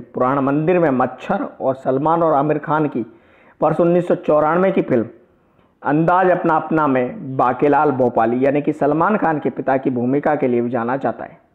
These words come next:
जगदीप की जो आखिरी फिल्म थी, वह वर्ष दो हज़ार बारह में आई गली गली चोर थी, जिसमें उन्होंने एक पुलिस कांस्टेबल की भूमिका निभाई थी।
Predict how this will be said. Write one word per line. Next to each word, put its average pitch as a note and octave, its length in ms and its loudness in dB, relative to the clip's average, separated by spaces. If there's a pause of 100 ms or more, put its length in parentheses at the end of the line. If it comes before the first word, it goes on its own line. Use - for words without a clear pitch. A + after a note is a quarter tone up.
(800)
जगदीप D3+ 500 0
की F#3 80 0
जो D#3+ 120 4
आखिरी D3 340 2
फिल्म D3+ 260 0
थी, C#3+ 140 2
वह C#3 160 2
वर्ष C#3+ 220 0
दो C#3+ 180 0
हज़ार D3 220 2
बारह C#3+ 260 2
में D3 140 2
आई C#3+ 340 0
गली D3+ 280 2
गली D3 240 2
चोर D#3 240 2
थी, F3+ 180 -8 (680)
जिसमें D#3 340 2
उन्होंने E3+ 360 4
एक - 140 -2
पुलिस F3 240 2
कांस्टेबल D#3 460 0
की D#3 140 0
भूमिका C3+ 380 2
निभाई B2 280 0
थी। - 160 -16